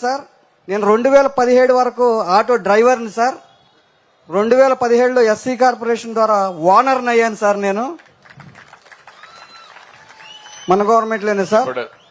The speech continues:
Speaker 1: అంతేకాదు సార్, ఆకలి సావులు అన్నది రెండు వేల ఇరవై ఇరవై ఒకటిలో నేను చాలా చూశాను సార్. అవి కరోనా సావుల కింద లెక్కగట్టారు, కానీ అన్నం లేక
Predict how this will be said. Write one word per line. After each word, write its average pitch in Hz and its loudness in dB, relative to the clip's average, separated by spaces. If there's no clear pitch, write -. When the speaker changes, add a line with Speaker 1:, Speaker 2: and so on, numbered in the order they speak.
Speaker 1:
అంతేకాదు 233 0
సార్, 254 0
ఆకలి 269 2
సావులు 254 6
అన్నది 240 0
రెండు 226 0
వేల 262 2
ఇరవై 240 2
ఇరవై 233 2
ఒకటిలో 226 -2
నేను 196 -8
చాలా 214 0
చూశాను 196 -10
సార్. 226 -2
అవి 214 2
కరోనా 262 6
సావుల 269 2
కింద 247 -2
లెక్కగట్టారు, 233 0
కానీ 196 -2
అన్నం 285 2
లేక 269 4